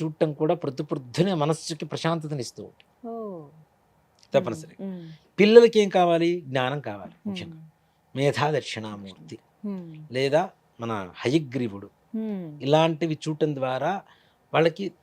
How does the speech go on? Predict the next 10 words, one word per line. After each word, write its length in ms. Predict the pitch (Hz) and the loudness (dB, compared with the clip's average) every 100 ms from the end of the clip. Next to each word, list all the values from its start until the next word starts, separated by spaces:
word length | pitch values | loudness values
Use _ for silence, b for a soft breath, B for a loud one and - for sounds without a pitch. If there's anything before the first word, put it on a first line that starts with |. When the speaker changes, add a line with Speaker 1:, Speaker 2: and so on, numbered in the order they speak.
| - | -10
Speaker 1:
మేధా 360 | 135 160 156 185 | 0 4 6 6
దక్షిణామూర్తి 640 | 175 - 170 170 156 - | 4 4 0 0 -2 2
రూపం 260 | 151 160 160 | 2 2 0
కానీ, 500 | 156 151 160 175 175 | 2 2 0 -2 -4
హయగ్రీవ 580 | 120 151 131 156 160 | -2 -2 2 4 6
రూపం 280 | 151 147 147 | 4 2 -4
కానీ, 420 | 139 135 127 131 - b b - | -4 -4 -6 -10 -14 b b -4
ఒక 140 | 120 - _ | -4 -6 _
కొంతవరకు 460 | 143 160 185 180 165 - _ | -2 6 8 8 2 -14 _
కొంత 200 | 147 143 | -2 4